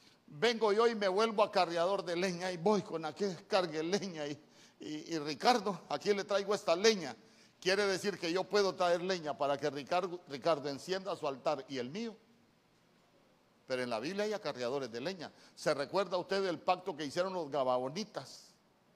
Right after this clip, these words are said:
Andaban pan mohoso, andaban vestiduras rotas, andrajosas,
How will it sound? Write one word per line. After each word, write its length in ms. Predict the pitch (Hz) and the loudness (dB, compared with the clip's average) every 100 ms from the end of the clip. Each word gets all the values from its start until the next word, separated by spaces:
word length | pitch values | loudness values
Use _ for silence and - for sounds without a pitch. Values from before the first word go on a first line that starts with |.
| _ _ _ _ _ _ _ _ _ _ _ _ _ _ _ _ _ - | _ _ _ _ _ _ _ _ _ _ _ _ _ _ _ _ _ -6
Andaban 420 | 123 147 156 151 | -4 -2 -4 -2
pan 180 | 160 165 | -2 0
mohoso, 380 | 156 185 - - - _ _ _ _ _ _ _ _ _ _ _ _ - | -2 -2 -4 -16 -20 _ _ _ _ _ _ _ _ _ _ _ _ -10
andaban 380 | 123 147 160 156 | -2 0 0 -2
vestiduras 500 | 143 147 147 156 147 | -8 -8 -4 -2 -2
rotas, 400 | 175 - 160 135 | -6 -10 -10 -8
andrajosas, 800 | 127 123 - 180 170 165 - | -6 -8 -6 -8 -8 -16 -18